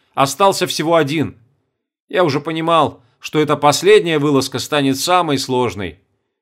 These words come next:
Во-первых, полная луна была в зените, а значит, мне надо пережить ещё вторую половину ночи. Это очень много, особенно если ты находишься снаружи. К слову,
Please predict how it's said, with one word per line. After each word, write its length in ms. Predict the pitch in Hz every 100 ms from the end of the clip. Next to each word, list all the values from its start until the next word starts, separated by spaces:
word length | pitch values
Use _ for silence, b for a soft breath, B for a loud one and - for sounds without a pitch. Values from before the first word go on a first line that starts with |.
| -
Во-первых, 580 | 120 156 170 127 - - _ _ -
полная 400 | 185 190 170 160
луна 320 | 170 175 180
была 240 | 151 160
в 60 | 135
зените, 600 | 120 156 165 143 101 - _ _ _
а 100 | 127
значит, 380 | 123 156 - 165
мне 200 | 147 156
надо 240 | 160 180 147
пережить 460 | 147 151 143 151
ещё 260 | 160 143 160
вторую 420 | 160 156 185 190
половину 480 | 139 139 139 147 143
ночи. 480 | 143 131 - - _ _ _ _ _
Это 420 | - 175 185 180 -
очень 480 | - 214 - 147 143
много, 560 | 139 143 117 104 - _ -
особенно 400 | 143 185 165 160
если 280 | 147 156
ты 160 | 147 185
находишься 680 | 151 135 156 135 135 127 - _
снаружи. 720 | - - 147 135 131 90 87 - _ _ _ -
К 60 |
слову, 440 | - 196 175 139